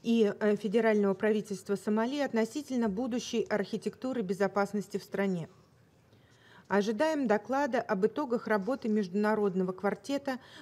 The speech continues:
по подготовке новой конфигурации миссии, её обновлённой концепции операций и дорожной карты логистического содействия.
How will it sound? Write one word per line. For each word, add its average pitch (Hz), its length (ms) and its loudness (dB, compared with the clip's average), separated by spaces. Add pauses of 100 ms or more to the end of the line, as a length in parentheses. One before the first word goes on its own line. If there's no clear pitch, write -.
(100)
по 202 80 0
подготовке 208 840 0
новой 240 380 0
конфигурации 208 800 0
миссии, 226 560 0 (880)
её 220 360 2
обновлённой 214 640 2
концепции 202 600 0
операций 220 560 0
и - 160 -6
дорожной 233 480 2
карты 220 360 0
логистического 190 800 -2
содействия. 185 720 -4